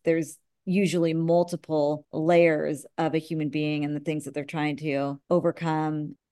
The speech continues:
uh, just kinda deal with as they're making their way in their career and working and, you know, trying to make a living and, and all of that. So I think that we're gonna see the conversation of disability inclusion in the workplace go a lot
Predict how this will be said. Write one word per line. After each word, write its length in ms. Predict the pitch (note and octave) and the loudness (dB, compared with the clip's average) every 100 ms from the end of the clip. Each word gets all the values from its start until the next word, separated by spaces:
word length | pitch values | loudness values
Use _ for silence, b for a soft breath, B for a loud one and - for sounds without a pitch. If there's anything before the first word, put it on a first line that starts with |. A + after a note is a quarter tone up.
| _ - | _ -10
uh, 340 | C3 B2+ A#2+ | -8 -6 -8
just 160 | - - | -10 -4
kinda 200 | F#3+ E3 | -2 0
deal 280 | D3+ D#3+ F3+ | 2 2 2
with 180 | D3 - | 0 -2
as 200 | D3 D3+ | -4 0
they're 320 | D#3 D3 C#3+ - | 2 2 2 0
making 300 | E3+ D#3+ D3+ | -2 -2 -2
their 100 | D3 | 0
way 160 | D3 | 0
in 80 | D3+ | 0
their 160 | D3 C#3+ | -2 -4
career 440 | D#3+ C#3+ C#3+ D#3 | -4 -2 0 0
and 140 | C#3+ C#3 | -2 -4
working 460 | D3 F3 E3+ D#3+ | -6 -4 -4 -4
and, 240 | C3+ C#3 A#2+ | -6 -8 -8
you 100 | - | -8
know, 140 | B2+ C3+ | -8 -8
trying 260 | D#3+ C#3+ | -8 -6
to 80 | C#3 | -4
make 180 | D3 D3 | -6 -4
a 60 | |
living 360 | C#3+ C#3+ D#3 D#3+ | -4 -2 -4 -4
and, 280 | C#3 C#3 C#3 b b _ - | -6 -6 -10 b b _ -4
and 100 | E3 | -2
all 140 | D#3 | 0
of 80 | C#3+ | 0
that. 360 | D3 C#3+ - | 0 0 -4
So 400 | - E3+ D#3 D#3 - | 0 2 4 2 -2
I 80 | F3+ | -4
think 360 | F3+ A3 G#3+ | -2 -4 0
that 260 | G3 F3 E3 - _ _ | 4 4 4 -4 _ _
we're 100 | F3+ | 0
gonna 160 | F#3+ F#3+ | 2 2
see 160 | F#3 G3+ | 2 2
the 120 | F3+ | 2
conversation 640 | F3+ F3+ E3 F#3 F3+ E3+ | 0 -2 0 0 0 -2
of 100 | D3 | -4
disability 420 | F3 F3+ F3 E3 | -2 2 4 4
inclusion 340 | D#3 F3+ E3 E3 | 2 0 -2 -2
in 60 | |
the 80 | C#3+ | -2
workplace 420 | D3 G#3 G3+ F#3+ | -2 -2 0 0
go 180 | F#3 D#3+ | 4 4
a 20 | |
lot 360 | D3+ D#3 D3+ | 4 4 2